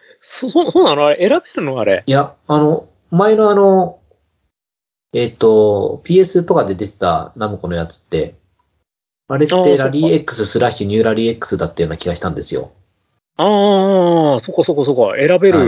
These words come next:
Speaker 2: はい。
Speaker 1: 感じになってたんですね。でも、いや、今回ってほら、ただラリーXでしょ？
Speaker 2: はい、そうなんですよね。実際どうなるんだろうとは思うんですけど。
Speaker 1: うん。ねえ。で、今度スカイキッド。だからそう、スカイキッドもだからほら、スカイキッドとスカイキッドデラックスってあるじゃないですか。
Speaker 2: はい。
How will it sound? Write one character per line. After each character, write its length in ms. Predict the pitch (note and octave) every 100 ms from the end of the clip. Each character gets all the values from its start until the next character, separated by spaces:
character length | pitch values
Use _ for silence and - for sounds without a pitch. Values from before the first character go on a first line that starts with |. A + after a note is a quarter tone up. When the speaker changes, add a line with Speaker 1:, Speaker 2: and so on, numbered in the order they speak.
| G2+
Speaker 2:
は 60 |
い。 40 | G2+ _ _ _ - - - -
Speaker 1:
感 280 | C3 A#2+ A#2
じ 100 | A#2
に 60 |
な 100 | B2+
っ 40 | C3
て 100 | A#2
た 140 | F2+
ん 40 | D#2+
で 80 |
す 140 | D2+ G2
ね。 140 | G#2+
で 100 | E3+
も、 120 | G3 - - _
い 40 | -
や、 80 | -
今 180 | C#4
回 120 | G#3+ D3+
っ 20 |
て 80 | -
ほ 100 | D#3+
ら、 80 |
た 140 | - B3+
だ 100 | D#3
ラ 140 | B2+
リ 160 | D3+ F#3
ー 40 |
X 280 | - - G2+
で 80 | F2
し 100 | F#2
ょ？ 220 | G#2 D#3+
Speaker 2:
は 300 | - A2 F2+
い、 80 | F2
そ 180 | - C3+
う 40 |
な 100 | A2+ E2
ん 40 |
で 100 | D#2+
す 120 | -
よ 100 | D#2
ね。 420 | E2+ G2+ G2+ G2+
実 300 | F#2+ F2+ -
際 60 | G2
ど 120 | G#2+
う 20 |
な 120 | A#2 F#2
る 80 |
ん 40 | D#2+
だ 80 | -
ろ 140 | D2+
う 60 | -
と 100 | D#2
は 60 |
思 180 | E2 F#2
う 20 |
ん 40 | D#2+
で 100 | D#2
す 80 |
け 80 | -
ど。 160 | - - _ - - -
Speaker 1:
う 20 | A2+
ん。 400 | A#2 A2+ G#2 F2
ね 40 | - _ _ _ _ - - -
え。 440 | A2+ A2+ A2 G#2 _ _ _ _ -
で、 180 | F3 D3+
今 260 | F3+ D#3
度 100 | B2+
ス 80 | -
カ 120 | B2+
イ 80 | A2
キ 80 | A2+
ッ 60 | -
ド。 120 | G#2
だ 80 | C3+
か 80 | C3+
ら 80 | G#2
そ 300 | - D3 G#2
う、 40 |
ス 100 | -
カ 120 | D#4
イ 40 | D#4
キ 100 | -
ッ 20 |
ド 80 | G#3+
も 140 | C#3
だ 80 | B2+
か 80 | A#2
ら 80 | -
ほ 100 | A2
ら、 160 | F#2
ス 80 | -
カ 140 | G3+
イ 40 | G3+
キ 120 | A3
ッ 20 |
ド 80 | E3
と 80 | A2
ス 80 | -
カ 120 | D#3+
イ 60 | C#3+
キ 100 | D#3
ッ 20 |
ド 80 | C#3+
デ 140 | C#3+
ラ 80 | D#3
ッ 0 |
ク 100 | -
ス 100 | -
っ 20 |
て 120 | -
あ 60 | G#2
る 80 | F#2
じ 60 |
ゃ 20 | E2+
な 80 |
い 40 | E2
で 40 |
す 100 | -
か。 60 | F2+
Speaker 2:
は 220 | F#2+ F2
い。 120 | D2+